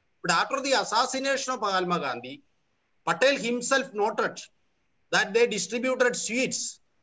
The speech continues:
and they were enjoying. So, and because Godse was an R S S member up to nineteen forty-six. So because of these connections, R S S was banned. But after that, the R S S chief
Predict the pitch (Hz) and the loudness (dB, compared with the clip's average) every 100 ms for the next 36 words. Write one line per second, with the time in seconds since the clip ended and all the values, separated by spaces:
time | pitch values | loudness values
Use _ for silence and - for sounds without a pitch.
0 | _ _ _ _ 160 208 220 208 220 240 | _ _ _ _ 2 2 2 2 6 4
1 | 226 - _ _ _ _ - 208 220 190 | 4 -6 _ _ _ _ 0 2 4 2
2 | 190 226 247 156 85 - _ _ _ _ | 2 4 4 0 -8 -20 _ _ _ _
3 | _ - 196 220 180 196 220 208 202 220 | _ -6 0 2 4 2 2 -2 -2 0
4 | 220 185 196 208 - 233 220 214 214 214 | 0 0 0 2 0 2 2 2 2 2
5 | 196 214 196 220 196 214 214 214 - 175 | 2 2 0 -2 -4 -4 0 0 0 -2
6 | 185 214 208 196 202 202 175 185 175 180 | -2 -2 0 2 0 -2 0 0 0 -2
7 | 170 117 - - - _ _ _ _ - | -4 -6 -12 -16 -18 _ _ _ _ -2
8 | 220 196 - 285 285 285 240 254 233 214 | 0 0 0 2 2 2 -2 -4 0 0
9 | 233 254 233 214 202 196 196 196 180 170 | 2 2 2 0 0 0 0 -4 -2 -4
10 | - 135 98 - - _ _ _ _ _ | -4 -6 -6 -8 -20 _ _ _ _ _
11 | _ _ _ - 233 - - 180 226 285 | _ _ _ 0 2 0 0 2 2 0
12 | 302 208 175 220 - - _ _ _ _ | 0 2 0 0 -6 -16 _ _ _ _
13 | - 185 180 247 240 269 269 - 247 196 | 0 4 4 4 2 0 -2 -2 -2 -2
14 | - | -6